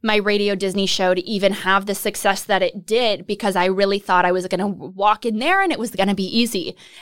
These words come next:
And even getting my first network show, <laughs> I realized n-, it's all pretty much the same. Like, you still have to put in the work. You still have to email people. I was on an hourly salary at Radio Disney and I was making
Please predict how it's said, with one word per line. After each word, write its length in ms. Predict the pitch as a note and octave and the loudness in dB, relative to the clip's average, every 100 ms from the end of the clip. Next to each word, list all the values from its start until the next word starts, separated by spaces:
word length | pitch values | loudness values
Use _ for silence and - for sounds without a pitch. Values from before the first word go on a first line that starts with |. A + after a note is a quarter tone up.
| - | -4
And 120 | A3+ | -2
even 260 | A#3 A#3+ A#3+ | 0 -2 0
getting 280 | G#3 A#3+ B3+ | 0 0 -2
my 100 | F#3+ | -4
first 300 | - F#3+ G#3 | -4 -4 0
network 320 | - G#3 F#3+ | 0 0 -2
show, 380 | - F#3+ G#3+ A#3+ | -2 0 0 0
<laughs> 20 | |
I 140 | - | 0
realized 580 | E4 A#3+ B3 A#3 A3+ A3+ - - - | 0 0 0 2 0 -4 -18 -20 -6
n-, 160 | A#3 A#3+ | -4 -2
it's 140 | - - | -2 2
all 240 | D4 C5 | 2 2
pretty 220 | C5 A#4 | 2 0
much 240 | G#4 F4+ - | 0 -2 -4
the 140 | C4+ | -10
same. 460 | - D#4 F4+ A3+ F3+ | 0 2 2 0 0
Like, 220 | G3 - | 0 2
you 200 | C4 C#4 | 0 0
still 320 | - - E4+ | -2 -2 2
have 120 | G4+ G4+ | 2 0
to 60 | |
put 160 | - C4+ | -2 2
in 120 | B3 | 2
the 60 | G#3 | 2
work. 360 | G3+ E3+ F3 | 2 2 -2
You 60 | G#3+ | -6
still 240 | - G3+ | -2 0
have 120 | A#3 - | 0 -2
to 120 | B3 | -2
email 220 | B3 G#3 | 0 0
people. 360 | G3+ F3 E3 - - - | -2 -2 -4 -4 -20 -4
I 160 | G#3+ B3+ | -2 0
was 140 | E4+ | 0
on 120 | E4+ D4+ | 0 -2
an 120 | G#3 | -2
hourly 480 | F#3+ A3 A#3 G#3+ G#3 | 0 2 2 0 -4
salary 560 | - F#3 F#3+ F#3+ F3+ F3+ | -2 2 4 2 0 -2
at 100 | F3 | 0
Radio 360 | F3+ F#3+ F3+ | 2 2 2
Disney 420 | F#3 F#3 F#3 F3+ | 0 -4 -2 -2
and 160 | F3 G3+ | 0 2
I 100 | A3+ | 2
was 160 | C4+ B3 | 0 -2
making 440 | A#3+ A#3+ G#3+ | -2 0 -2